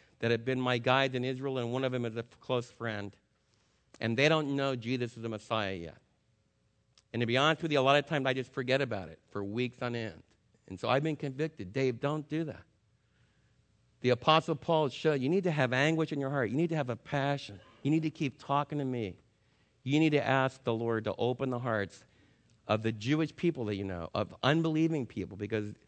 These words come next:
whether they're Jewish unbelievers or Gentile unbelievers, we're all in the same boat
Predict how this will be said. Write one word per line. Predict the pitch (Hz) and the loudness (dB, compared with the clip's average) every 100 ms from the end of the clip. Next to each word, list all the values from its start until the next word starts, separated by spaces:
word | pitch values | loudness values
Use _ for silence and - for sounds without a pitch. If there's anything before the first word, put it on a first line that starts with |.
| _ _ | _ _
whether | - 135 131 | 2 4 4
they're | 113 | 0
Jewish | 110 147 170 170 | 2 2 2 2
unbelievers | 160 156 160 156 156 | 0 2 2 2 0
or | 117 | -2
Gentile | - 143 147 143 143 | -2 0 0 0 0
unbelievers, | 143 135 139 139 139 135 - - - | 0 0 0 0 -2 -4 -8 -16 -4
we're | 110 131 | 4 6
all | 147 | 6
in | 156 | 6
the | 151 | 0
same | - 147 143 | -2 -2 0
boat | 131 131 104 | 2 2 2